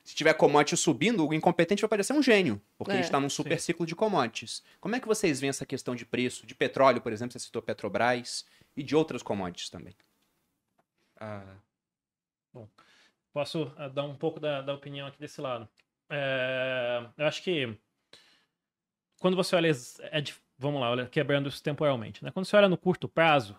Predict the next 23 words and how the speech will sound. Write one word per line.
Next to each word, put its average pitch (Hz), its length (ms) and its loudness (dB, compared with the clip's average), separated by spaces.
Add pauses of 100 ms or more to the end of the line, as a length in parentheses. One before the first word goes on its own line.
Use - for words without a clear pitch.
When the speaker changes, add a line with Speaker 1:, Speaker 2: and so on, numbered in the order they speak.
Speaker 3:
você 135 540 -4
tá 165 180 0
num 170 140 -2
processo 139 800 -2 (100)
de, 120 600 -2 (480)
é, 123 280 -2 (260)
provavelmente 151 560 0
desaceleração 123 600 -4
nos 120 140 -6
Estados 127 320 -4
Unidos, 120 240 -8
porque - 280 -8
o 120 40 -4
Banco 120 200 -4
Central 123 400 0
lá 120 120 4
tá 120 140 -4
tentando 120 520 -4 (380)
controlar 135 500 4
a 135 40 0
inflação 117 640 -2
subindo 120 420 -6
juros. 247 380 -2